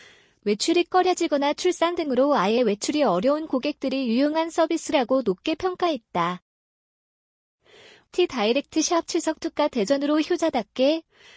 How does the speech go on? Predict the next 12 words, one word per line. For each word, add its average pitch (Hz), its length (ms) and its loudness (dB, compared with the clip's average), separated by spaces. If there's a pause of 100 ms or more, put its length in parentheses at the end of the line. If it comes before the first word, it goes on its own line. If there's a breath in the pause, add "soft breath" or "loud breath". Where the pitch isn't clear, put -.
(120)
바로 240 340 2
도착 320 420 -2
행복 370 320 -2
배송으로 320 500 2
안전하게. 214 880 0 (600)
특히 339 300 0
휴대폰에 330 540 0
대해 269 380 4
궁금한 285 520 0
점이 262 280 0
많은 220 340 -2
부모님에게 262 920 0